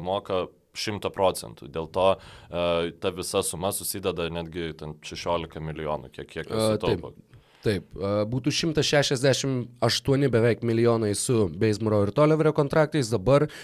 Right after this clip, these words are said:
Speaker 2: yra šimtas penkiasdešimt du beveik, tad būtent daugiau negu šešiolika milijonų, e, įskaitant tą, na, net neįskaitant, o būtent atsižvelgiant į tą prabangos mokesčio viršijimo nuobaudą. Tad, e, tikrai Portlandas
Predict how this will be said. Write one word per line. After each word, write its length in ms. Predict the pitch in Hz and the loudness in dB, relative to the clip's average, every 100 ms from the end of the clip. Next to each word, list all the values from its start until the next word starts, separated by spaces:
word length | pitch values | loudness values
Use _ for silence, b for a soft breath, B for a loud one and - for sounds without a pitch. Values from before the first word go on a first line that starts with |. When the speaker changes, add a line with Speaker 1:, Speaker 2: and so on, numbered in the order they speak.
| B | B
Speaker 2:
yra 160 | - 120 | 2 2
šimtas 320 | - 143 131 - | 4 0 -2 0
penkiasdešimt 680 | 135 127 120 127 - 120 104 | 0 0 2 2 2 -2 2
du 140 | 107 123 | 6 8
beveik, 460 | 82 90 120 127 | 6 0 0 0
tad 100 | 127 | -4
būtent 320 | 117 113 95 92 | -4 -4 -2 0
daugiau 220 | 110 143 | 2 0
negu 100 | 123 | 0
šešiolika 600 | 117 127 - 135 127 110 | 0 0 2 2 2 -2
milijonų, 460 | 104 110 131 131 123 | -2 0 0 -2 -4
e, 480 | - - - 104 107 107 - | -8 -20 -6 0 2 2 0
įskaitant 480 | 104 - 120 120 110 | -2 -2 0 -2 0
tą, 140 | 117 107 95 | 0 0 -2
na, 140 | 117 123 | -2 0
net 160 | 120 | 2
neįskaitant, 480 | 127 110 - 151 113 | 2 0 2 0 0
o 80 | 107 | -2
būtent 320 | 123 117 101 | -2 -2 -2
atsižvelgiant 560 | 101 120 110 110 101 101 | -2 -4 -2 -2 -2 -4
į 60 | 104 | 0
tą 140 | 101 95 - B B - | 0 0 -6 B B 2
prabangos 600 | 127 117 123 123 143 151 | 4 4 2 2 0 0
mokesčio 480 | 143 143 139 127 143 | 0 -2 -2 -2 -2
viršijimo 640 | 113 127 120 127 127 120 120 | -2 0 0 -2 -4 -2 -2
nuobaudą. 600 | 131 123 98 90 80 65 b b b | 2 2 2 -2 -4 -12 b b b
Tad, 240 | - 104 110 | -2 0 0
e, 240 | 107 104 - | 0 0 -2
tikrai 380 | 107 135 139 127 | 0 4 4 2
Portlandas 680 | - 135 131 131 127 117 | 4 4 4 0 2 0